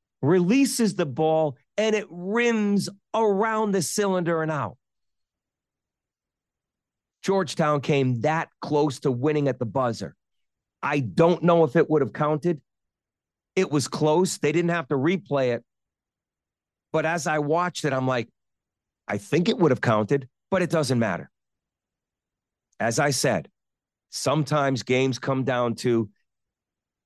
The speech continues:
making shots, getting stops. Georgetown got the shot, didn't make it.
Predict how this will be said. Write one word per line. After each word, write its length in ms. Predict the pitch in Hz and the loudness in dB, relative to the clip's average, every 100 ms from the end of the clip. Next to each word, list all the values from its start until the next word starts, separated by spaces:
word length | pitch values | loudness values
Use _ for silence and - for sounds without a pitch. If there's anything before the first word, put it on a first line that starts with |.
| _ _ | _ _
making 360 | - 180 - 180 | -2 -2 0 -2
shots, 580 | - 165 160 160 - - _ _ _ _ | 0 -2 -2 -6 -10 -16 _ _ _ _
getting 300 | - 160 156 | -2 0 0
stops. 640 | 131 - 123 104 - - - _ _ _ _ _ _ _ _ _ _ _ | 0 -2 -2 -2 -6 -14 -14 _ _ _ _ _ _ _ _ _ _ _
Georgetown 600 | 151 165 151 - 151 139 | 2 4 4 4 4 4
got 320 | 123 160 165 | 2 2 2
the 60 | 151 | 0
shot, 420 | - 151 143 135 _ _ 87 | 0 0 0 -4 _ _ -8
didn't 280 | 85 165 156 | -2 0 2
make 280 | 135 131 127 | 0 0 0
it. 160 | 127 | -2